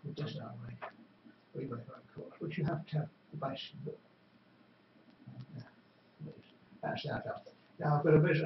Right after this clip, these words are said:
now I'm gonna turn it on and get the power up. And, uh, and so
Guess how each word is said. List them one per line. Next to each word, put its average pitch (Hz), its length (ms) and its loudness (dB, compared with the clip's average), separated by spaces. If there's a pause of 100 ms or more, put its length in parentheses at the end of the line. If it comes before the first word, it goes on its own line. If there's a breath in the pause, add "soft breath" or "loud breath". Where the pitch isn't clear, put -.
(120)
now 175 100 4
I'm 175 80 2
gonna 151 160 0
turn 160 220 4
it 123 120 0
on 156 300 -2 (680 loud breath)
and 131 140 -6
get - 200 0
the 143 60 -8
power - 340 2
up. - 180 0 (1300)
And, 139 240 -6
uh, - 140 -10 (880)
and 151 180 -4
so 156 80 -4